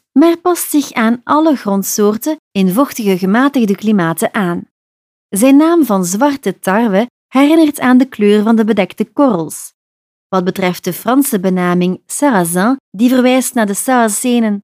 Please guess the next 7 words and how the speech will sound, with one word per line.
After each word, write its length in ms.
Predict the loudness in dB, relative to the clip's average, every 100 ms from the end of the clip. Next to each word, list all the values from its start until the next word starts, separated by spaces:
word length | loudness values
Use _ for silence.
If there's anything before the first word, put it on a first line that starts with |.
| _
de 180 | -4 0
rondtrekkende 720 | 4 4 4 0 0 0 0
Arabische 600 | -2 0 0 0 -2 -4
volkeren 500 | -2 0 0 0 -2
in 160 | 0 -2
de 100 | 0
middeleeuwen, 640 | 2 4 4 2 2 0